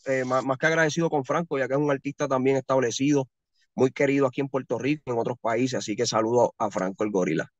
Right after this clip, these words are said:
Me gustaría colaborar, eh, con Jay Quiles, me gustaría colaborar con él, uno de los, de los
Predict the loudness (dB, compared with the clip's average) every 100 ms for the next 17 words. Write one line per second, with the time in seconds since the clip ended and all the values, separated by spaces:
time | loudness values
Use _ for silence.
0 | _ 4 4 4 2 2 2 2 2 4
1 | 4 2 -4 _ -2 0 0 0 -2 -2
2 | -2 2 0 0 -4 -2 -2 -2 -6 -8
3 | -8 -4 0 2 2 0 0 0 -2 -2
4 | 0 0 -2 -8 _ _ 0 2 4 4
5 | 4 0 0 2 2 0 -2